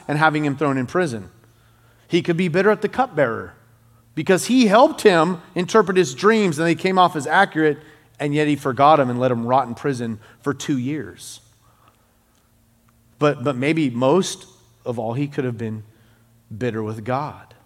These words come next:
for letting all this evil happen to him. And it's not lost on me that perhaps this morning that we've come in here and there are people sitting in these seats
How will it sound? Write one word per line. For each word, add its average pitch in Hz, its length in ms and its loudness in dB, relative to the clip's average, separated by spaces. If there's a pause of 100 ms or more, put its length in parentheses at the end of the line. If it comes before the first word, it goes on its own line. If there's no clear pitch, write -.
(1000)
for 113 140 -10
letting 120 340 -4
all 120 180 -4
this 120 220 -10
evil 110 260 -6
happen 127 420 -12
to 87 140 -20
him. 87 200 -20 (1600)
And 135 100 -4
it's 143 140 -2
not 180 220 6
lost 160 420 6
on 143 200 2
me 160 200 2
that 147 220 6
perhaps 147 380 2
this 131 180 -6
morning 135 380 -2
that 120 200 -2 (560)
we've 143 180 -6
come 135 180 0
in 131 120 -2
here 143 180 0
and 135 100 -2
there 135 160 2
are 165 100 6
people 170 760 -2 (800)
sitting 156 540 -6
in 135 140 -8
these 143 180 -6
seats 147 540 -8